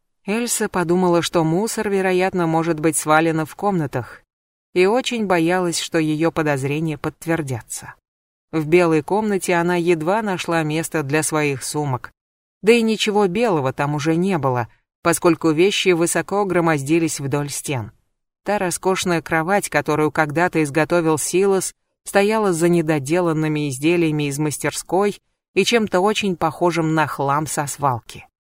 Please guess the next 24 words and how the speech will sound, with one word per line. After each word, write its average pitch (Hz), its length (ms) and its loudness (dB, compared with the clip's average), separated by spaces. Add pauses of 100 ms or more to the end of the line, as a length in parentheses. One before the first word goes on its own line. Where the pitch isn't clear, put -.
(280)
Тут 226 220 2
было 160 300 0
все. 120 340 -6 (520)
Банки, 180 520 0
люстры, 170 680 0
лыжи, 170 680 0
подушки, 180 760 0 (340)
старые 208 360 4
картинные 185 680 2
рамы, 175 500 2 (320)
и 190 160 2
все 208 260 0
это 202 260 -2
в - 80 -14
плачевном 175 760 -2
состоянии. 139 880 -6 (500)
«Зачем 175 580 -2
им 190 120 -2
все 185 240 -2
эти 185 160 -4
вещи?» 185 560 -4 (240)
спрашивала 147 640 -2
себя 156 320 -4
Эльса. 131 480 -6